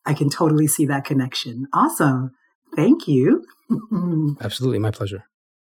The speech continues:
Speaker 1: Now, looking at, again, the conversation. So the first time I met you in person, I was completely struck by your ability to be present. I felt completely seen. I felt completely heard for the entire conversation. And in my opinion,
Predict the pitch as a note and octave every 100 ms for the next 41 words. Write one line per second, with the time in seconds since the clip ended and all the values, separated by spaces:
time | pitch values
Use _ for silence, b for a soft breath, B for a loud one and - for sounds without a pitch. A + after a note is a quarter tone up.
0 | _ - D#3 D3+ C#3 C3+ C3+ A#3 D#4+ C#4+
1 | A3+ E3+ E3+ - D#3+ E3 C#3 C3+ E3 D#3+
2 | E3 C#3 D3+ C#3+ D#3 D#3+ C4 C4 E4 C#4+
3 | A3 G3+ G#3 E3+ D3+ B3 B3 F#3 F#3+ B3
4 | B B B D#3+ D#3+ D#3+ - D#3+ - G#3
5 | F#3 F#3 A#3+ B3+ C4 - E3+ E3 - D#3
6 | D#3 D3+ - E3 E3+ D#3 D3 C#3 C3+ -
7 | - E3 C#3+ B2+ B2+ - D3 - C#3 -
8 | D3+ D3+ C4+ C4 C4 - A3 A3+ A#3 B
9 | B B F3 D#3+ D3+ E3 D#3+ - E4+ D4
10 | C4 F3+ E3 F3 D#3+ D#3 D3 G3 G#3 G#3
11 | G3+ F#3 F#3+ F#3 C#3 B2+ D#3 D#3 D#3 D3
12 | C#3+ C#3+ C#3 - D4+ F3+ D3